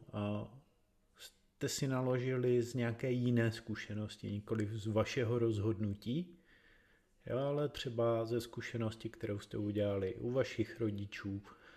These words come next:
nebo prostě kdekoliv jinde. Pojďte mě doplnit s dalšíma otázkama, jak třeba sledovat, jo, jak může posluchač našeho podcastu teď se začít ptát sám sebe,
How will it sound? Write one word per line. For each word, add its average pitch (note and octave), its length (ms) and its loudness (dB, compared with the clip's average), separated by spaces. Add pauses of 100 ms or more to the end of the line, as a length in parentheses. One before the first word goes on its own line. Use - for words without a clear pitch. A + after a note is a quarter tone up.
(320)
nebo F#2+ 840 4 (920)
prostě - 340 -6
kdekoliv G2+ 460 -2
jinde. G2+ 240 -2
Pojďte B2 300 0
mě F3+ 160 4
doplnit F3 400 4
s - 100 -10
dalšíma B2+ 460 2
otázkama, C3 680 -2
jak A2+ 160 -6
třeba A#2 300 -2
sledovat, A#2+ 800 2 (160)
jo, A2 160 -2
jak A#2+ 280 -2
může A2+ 380 2
posluchač - 760 -4
našeho A2+ 320 -2
podcastu A2+ 640 -4
teď - 240 -10
se A2 320 2
začít G#2+ 460 2
ptát - 400 -2
sám A#2 260 -2
sebe, G#2+ 380 2